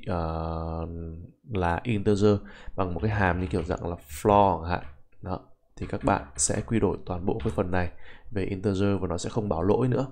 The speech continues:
Đó, thì floor là nó sẽ lấy giá trị ở phía dưới, còn nếu cái hàm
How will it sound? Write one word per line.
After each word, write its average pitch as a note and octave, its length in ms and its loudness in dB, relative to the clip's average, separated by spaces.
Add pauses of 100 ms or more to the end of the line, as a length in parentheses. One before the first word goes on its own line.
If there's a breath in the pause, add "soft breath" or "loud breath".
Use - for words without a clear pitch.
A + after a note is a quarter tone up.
(460)
Đó, G2 240 -4 (280 loud breath)
thì A2 80 2
floor A#2+ 460 8
là F2+ 80 4
nó G2+ 120 4
sẽ A#2+ 120 0
lấy G#2 260 6
giá G2 160 2
trị - 300 -2 (100)
ở - 100 -8
phía - 180 -2
dưới, G#2+ 340 8 (380 loud breath)
còn F2 200 -2
nếu F2+ 100 -2
cái A#2+ 100 2
hàm F#2+ 300 0